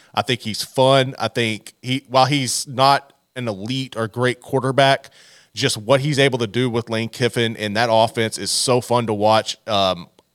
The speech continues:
I, I think it's a great, uh, decision by him.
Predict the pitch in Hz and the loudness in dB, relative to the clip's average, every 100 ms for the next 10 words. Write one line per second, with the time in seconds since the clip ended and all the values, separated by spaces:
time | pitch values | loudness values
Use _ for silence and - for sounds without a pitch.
0 | - 110 - 110 127 117 - 95 - 117 | -4 -2 0 -2 -2 -4 -8 -12 -4 0
1 | 120 107 _ _ _ 110 101 92 85 - | 0 -2 _ _ _ -4 -2 -2 -4 -2
2 | 127 123 123 95 92 117 139 143 | -2 0 -2 -2 0 2 0 0